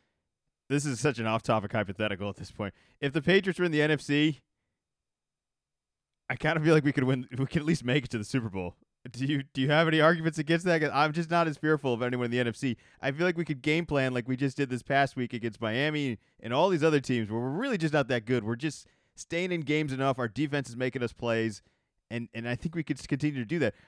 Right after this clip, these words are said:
There are actual threats in the A F C. I think Cincinnati is a threat. I think Buffalo is an obvious threat, and I think Kansas City is an obvious threat. I don't see those spearheaded threats in the N F C as much, and I just wonder, if we were in the other division right now,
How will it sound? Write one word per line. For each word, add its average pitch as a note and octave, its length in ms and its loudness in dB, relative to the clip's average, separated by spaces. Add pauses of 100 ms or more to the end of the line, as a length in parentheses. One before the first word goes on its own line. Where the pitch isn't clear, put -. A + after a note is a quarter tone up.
(140)
There D#3 200 6
are G#3 180 8
actual G3 300 2
threats E3 320 2
in D3 60 -6
the C#3+ 160 2
A - 20 6
F B2+ 80 0
C. D3 260 0
I G#2+ 60 -2
think D3 160 -6
Cincinnati D3+ 580 0
is C3+ 100 -2
a C3+ 60 -4
threat. C3 380 0
I A#2+ 60 -4
think C3+ 280 -6 (260)
Buffalo C#3+ 380 -2
is B2+ 80 0
an B2 80 -6
obvious B2 300 0
threat, B2+ 220 0
and - 80 -6
I A2+ 40 -2
think B2+ 160 -8
Kansas B2 260 -6
City D3 220 -2
is A2+ 80 -2
an A2 80 -2
obvious G2+ 240 -2
threat. G2+ 260 -4 (320)
I C3 120 -2
don't A3 180 0
see G3 240 -4
those D#3+ 280 -2
spearheaded D3 580 0 (200)
threats D3 400 -4
in C3 160 -8
the B2+ 140 -8
N C#3 140 -2
F D3+ 100 0
C A2+ 180 -6
as F#2+ 120 -6
much, G#2 260 -6
and A2+ 140 -8
I A#2 60 -4
just D3 180 -8
wonder, E3+ 440 2 (300)
if A2+ 120 -10
we D#3+ 100 2
were A3+ 60 4
in A3+ 80 4
the G3 80 4
other G3 160 4
division C#3 340 0
right B2 180 2
now, A2 360 0